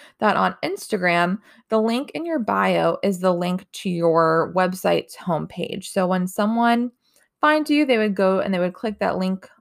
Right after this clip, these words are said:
in your bio, and that would take them to your homepage of your website. So let's go ahead and look at how a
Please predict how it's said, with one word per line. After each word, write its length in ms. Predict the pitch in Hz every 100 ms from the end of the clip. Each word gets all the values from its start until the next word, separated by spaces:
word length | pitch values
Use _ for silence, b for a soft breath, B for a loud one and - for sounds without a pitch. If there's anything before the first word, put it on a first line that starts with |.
| _ -
in 100 | 185
your 140 | 175
bio, 440 | 185 262 269 269 254
and 140 | 208
that 100 | 190
would 120 | 185
take 200 | 202 185
them 180 | 180 180
to 120 | 185
your 360 | 175 170 160 -
homepage 460 | 185 170 185 180 185
of 120 | 180
your 100 | 175
website. 440 | - 190 - - - _ B B B B B
So 240 | - 254 254
let's 340 | 240 320 -
go 140 | - 403
ahead 200 | 320 214
and 120 | 220
look 140 | 220
at 160 | 190 190
how 380 | - 262 262 -
a 280 | 214 202